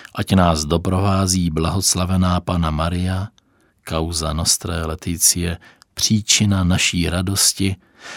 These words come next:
a pomáhá nám v našem úsilí osvobozovat své srdce od otroctví hříchu, aby se stále více stávalo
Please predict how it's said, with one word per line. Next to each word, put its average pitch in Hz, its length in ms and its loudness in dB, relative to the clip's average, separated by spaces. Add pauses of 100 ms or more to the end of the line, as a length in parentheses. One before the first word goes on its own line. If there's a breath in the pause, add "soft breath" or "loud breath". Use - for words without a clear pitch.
(260 loud breath)
a - 140 -2
pomáhá 117 840 8
nám 110 340 6
v 82 80 0
našem 95 440 2
úsilí 107 640 2 (100)
osvobozovat 117 920 4
své 95 360 4
srdce 104 640 2
od 85 280 -2
otroctví 90 720 -2
hříchu, 110 640 -2 (680 soft breath)
aby 92 180 2
se 85 160 2
stále 127 560 2
více 101 360 0
stávalo 98 720 2